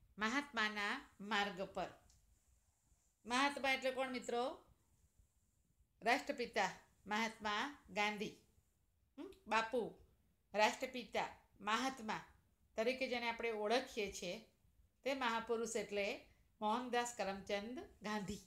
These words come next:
બેરિસ્ટરની પદવી પ્રાપ્ત કરી તેઓ વિલાયત, સોરી, વકીલાત કરવા વિલાયત ગયા, દક્ષિણ આફ્રિકા ગયા. દક્ષિણ આફ્રિકાના મૂળ વતનીઓને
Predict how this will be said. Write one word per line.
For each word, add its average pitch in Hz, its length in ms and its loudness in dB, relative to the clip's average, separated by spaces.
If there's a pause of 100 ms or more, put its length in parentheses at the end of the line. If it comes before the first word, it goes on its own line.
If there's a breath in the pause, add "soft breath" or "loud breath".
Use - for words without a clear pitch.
(1040)
બેરિસ્ટરની 294 520 2
પદવી 233 360 -2
પ્રાપ્ત 220 420 0
કરી 214 400 -2 (220)
તેઓ 220 200 0
વિલાયત, 214 440 4 (640)
સોરી, 226 200 2
વકીલાત 285 560 2
કરવા 226 240 2
વિલાયત 214 500 4
ગયા, 180 260 0 (720)
દક્ષિણ 233 300 2
આફ્રિકા 214 420 2
ગયા. - 220 -10 (840 soft breath)
દક્ષિણ 226 320 2
આફ્રિકાના 269 580 2
મૂળ 247 240 0
વતનીઓને 233 840 -2